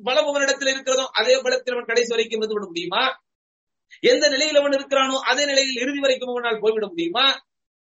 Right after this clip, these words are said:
அவனிடத்தில் இருக்கிற எல்லாமே தேய்ந்து கொண்டிருக்கக்கூடிய நிலைமைதான். அவனிடத்தில் இருக்கிற காசும், பணமும், செல்வமும், சில்வாக்கும், சொல்வாக்கும், அதிகாரமும் எல்லாம் அப்படியே கொஞ்சம் கொஞ்சமா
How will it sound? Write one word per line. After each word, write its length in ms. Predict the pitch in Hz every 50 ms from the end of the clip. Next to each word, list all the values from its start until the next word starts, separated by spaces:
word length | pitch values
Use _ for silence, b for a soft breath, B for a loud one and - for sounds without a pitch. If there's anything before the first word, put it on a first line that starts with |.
| -
அவனிடத்தில் 480 | - 143 170 202 202 208 208 - 214 208
இருக்கிற 280 | 202 196 - 214 208
எல்லாமே 540 | 196 185 185 202 214 220 220 220 220 226 226 233 240 240 233
தேய்ந்து 340 | 233 233 226 240 247 233 240
கொண்டிருக்கக்கூடிய 880 | 240 240 226 240 240 233 240 233 226 226 240 233 233 233 240 233 233 226
நிலைமைதான். 680 | 208 220 220 247 233 240 233 - 247 247 247 214 160 151 - _ _ _ _ _ _
அவனிடத்தில் 400 | 143 151 170 175 180 185 180 185
இருக்கிற 300 | 180 175 170 175 170 165 160
காசும், 440 | 160 160 165 165 165 165 170 196 -
பணமும், 360 | - 170 170 170 165 180 220
செல்வமும், 560 | 214 - 160 175 180 185 175 180 208 226 226 - _
சில்வாக்கும், 600 | - - 170 196 202 196 185 175 175 233 240 - -
சொல்வாக்கும், 560 | 185 180 185 202 190 180 - - 240 240 240 - _ _
அதிகாரமும் 680 | _ 151 165 175 214 208 202 196 180 180 220 254 254 -
எல்லாம் 320 | - 170 170 - 262 269 226
அப்படியே 180 | - 185 190
கொஞ்சம் 240 | 180 180 185 202 208
கொஞ்சமா 280 | 208 196 196 202 208